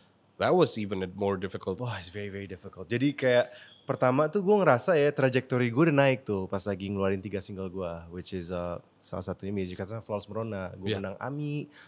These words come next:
Speaker 2: terus gue menang A P M di Singapura,
Speaker 1: Yeah.
Speaker 2: New, Best New Artist Lelaki. Cuman pas gue ngeluarin album, it didn't pick up. Kayak nggak laku aja sih. In a way nggak laku.
Speaker 1: Yeah.
Speaker 2: Tapi gue dari dulu selalu berusaha untuk jaga branding aja.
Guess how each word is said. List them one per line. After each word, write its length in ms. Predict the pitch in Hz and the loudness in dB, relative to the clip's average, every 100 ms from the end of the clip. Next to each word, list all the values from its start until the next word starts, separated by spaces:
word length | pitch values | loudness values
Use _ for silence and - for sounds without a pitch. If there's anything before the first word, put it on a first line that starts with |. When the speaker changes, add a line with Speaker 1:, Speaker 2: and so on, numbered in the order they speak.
| - | -16
Speaker 2:
terus 80 | |
gue 140 | - 104 | -10 -4
menang 160 | 98 | -2
A 80 | 92 | -2
P 100 | - | 0
M 400 | 120 123 120 113 | 0 2 0 -6
di 120 | 104 | -6
Singapura, 680 | 95 107 95 - 98 87 92 | -4 -2 -4 -2 -4 -4 -8
Speaker 1:
Yeah. 40 | 82 | -6
Speaker 2:
New, 160 | 98 92 | -6 -6
Best 320 | 95 95 - | -4 -4 -2
New 80 | 95 | -4
Artist 240 | 95 95 | -2 -4
Lelaki. 400 | 92 90 - 95 - - - _ _ | -4 -6 -10 -14 -14 -20 -20 _ _
Cuman 580 | - 123 101 95 95 123 | -4 0 0 0 -2 -2
pas 80 | 135 | -4
gue 140 | 110 110 | -2 -4
ngeluarin 320 | 110 107 101 | 0 -2 -2
album, 480 | 95 85 98 143 156 _ _ - | -6 -6 -8 -8 -10 _ _ -16
it 80 | 101 | -8
didn't 220 | 120 117 | -6 -6
pick 160 | 113 - | -8 -8
up. 220 | 131 - _ _ _ _ | -8 -8 _ _ _ _
Kayak 420 | - 98 92 - - _ _ - - _ _ _ _ | -8 -6 -6 -8 -12 _ _ -20 -20 _ _ _ _
nggak 200 | 113 101 | -6 -2
laku 300 | 101 98 110 | -2 -4 -8
aja 160 | 107 95 | -8 -8
sih. 220 | 90 87 | -10 -6
In 100 | 107 | 2
a 80 | 131 | 4
way 300 | 123 143 127 | 6 8 8
nggak 160 | 107 101 | 4 0
laku. 240 | 101 - | 0 -4
Speaker 1:
Yeah. 140 | 90 104 | -6 -4
Speaker 2:
Tapi 320 | 117 165 160 - - - | 4 4 4 -6 -16 -4
gue 140 | 131 170 | 4 8
dari 160 | 160 | 8
dulu 400 | 135 123 120 185 | 8 6 6 6
selalu 420 | 160 - 113 131 | 4 2 2 2
berusaha 380 | 151 117 110 123 | 0 -2 -2 -2
untuk 240 | 131 123 110 | -4 -6 -4
jaga 240 | 107 101 | -2 -2
branding 400 | 98 101 98 98 | -2 -6 -6 -6
aja. 240 | 104 90 | -8 -10